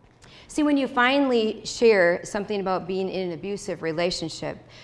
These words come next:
you've built so much shame in yourself over the fact that you know you're living a double life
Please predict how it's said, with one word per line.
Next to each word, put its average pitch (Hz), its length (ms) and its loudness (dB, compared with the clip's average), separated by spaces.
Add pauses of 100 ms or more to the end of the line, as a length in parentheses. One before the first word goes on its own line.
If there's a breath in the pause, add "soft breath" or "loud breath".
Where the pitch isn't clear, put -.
you've 208 240 -2
built 220 260 4
so 254 160 -8
much 247 220 -4
shame 214 320 -4
in 180 80 -2
yourself 165 460 -4
over 180 120 -6
the 170 120 -6
fact 170 360 -6
that - 120 -8
you 175 120 -6
know 170 180 -2
you're 170 180 -4
living 165 320 -4
a 147 60 -6
double 160 300 -6
life 156 340 -4